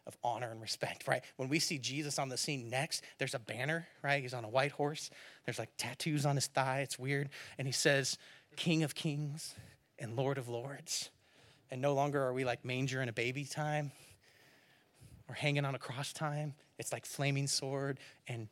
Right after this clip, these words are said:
taking care of business time. That whole picture of at the name of Jesus, every, and we've all heard that, right? "Every knee will bow, every tongue will confess." It's actually from Isaiah,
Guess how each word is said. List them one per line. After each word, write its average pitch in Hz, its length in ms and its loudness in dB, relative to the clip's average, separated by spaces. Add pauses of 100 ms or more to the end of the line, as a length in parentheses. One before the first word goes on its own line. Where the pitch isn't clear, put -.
taking 143 320 -2
care 135 240 -6
of 123 80 -4
business 127 380 -2
time. 139 380 -6 (1800)
That 165 140 10
whole 165 140 6
picture 143 560 0
of 120 240 0 (600)
at 139 120 -2
the 131 100 -2
name 139 380 2
of 117 140 -2
Jesus, 127 440 -2
every, 139 300 -2
and 135 100 -2
we've 156 140 0
all 143 100 6
heard 135 180 -2
that, 117 160 -4
right? 127 140 0
"Every 123 220 -4
knee 127 100 -4
will 127 100 -4
bow, 127 200 0
every 123 160 -2
tongue 135 220 -8
will 131 60 -4
confess." - 200 -10
It's - 80 2
actually 160 320 2
from 117 320 -8
Isaiah, 117 440 0